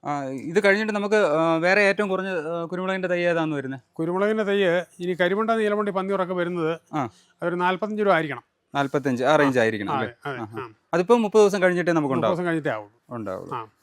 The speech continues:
Speaker 1: ആ, ഇത് ഈ പറഞ്ഞ നാ-, പെപ്പർ തെക്കൻ ടു ആണെങ്കിൽ നമുക്കിപ്പോ എത്ര വേണോ കൊടുക്കാനുണ്ടോ?
Speaker 2: കൊടുക്കാനുണ്ട്, കൊടുക്കാനുണ്ട്.
Speaker 1: കൊടുക്കാനുണ്ടോ?
Speaker 2: കൊടുക്കാനുണ്ട്. ഈ കാണുന്ന ഫുൾ ചോരക്കാലിയാ.
Speaker 1: ചോരക്കാലി.
Speaker 2: ചോരക്കാലി. ഈ ചോരക്കാലി എന്ന് പറഞ്ഞാൽ ഏലത്തിന് തണലാണ് മെയിനായിട്ട് ഉദ്ദേശിക്കുന്നത്.
Speaker 1: ഏലത്തിന് തണൽ മരമായിട്ട്.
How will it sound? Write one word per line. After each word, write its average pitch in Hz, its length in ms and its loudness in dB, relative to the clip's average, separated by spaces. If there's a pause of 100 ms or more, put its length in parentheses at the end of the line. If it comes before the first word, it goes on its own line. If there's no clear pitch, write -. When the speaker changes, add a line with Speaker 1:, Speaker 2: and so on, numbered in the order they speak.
(120)
Speaker 1:
ആ, 143 360 -2
ഇത് 160 500 4 (140)
ഈ 190 120 -6
പറഞ്ഞ 196 240 6
നാ-, 196 460 2 (180)
പെപ്പർ 214 180 4
തെക്കൻ 233 200 6
ടു 226 140 6
ആണെങ്കിൽ 226 240 2
നമുക്കിപ്പോ 220 340 2
എത്ര 214 180 4
വേണോ 208 460 2
കൊടുക്കാനുണ്ടോ? 185 340 8
Speaker 2:
കൊടുക്കാനുണ്ട്, 135 260 4
കൊടുക്കാനുണ്ട്. 127 320 -8
Speaker 1:
കൊടുക്കാനുണ്ടോ? 117 460 -2
Speaker 2:
കൊടുക്കാനുണ്ട്. 135 680 -8
ഈ 208 40 -2
കാണുന്ന 208 300 0
ഫുൾ 208 280 -4
ചോരക്കാലിയാ. 190 500 2 (800)
Speaker 1:
ചോരക്കാലി. 151 480 4 (220)
Speaker 2:
ചോരക്കാലി. 139 300 -2 (420)
ഈ 175 60 2
ചോരക്കാലി 190 380 4
എന്ന് 233 120 4
പറഞ്ഞാൽ 220 220 6
ഏലത്തിന് 214 540 2
തണലാണ് 202 380 2
മെയിനായിട്ട് 175 380 -2
ഉദ്ദേശിക്കുന്നത്. - 1040 -12
Speaker 1:
ഏലത്തിന് 175 380 2
തണൽ 175 180 2
മരമായിട്ട്. 160 360 4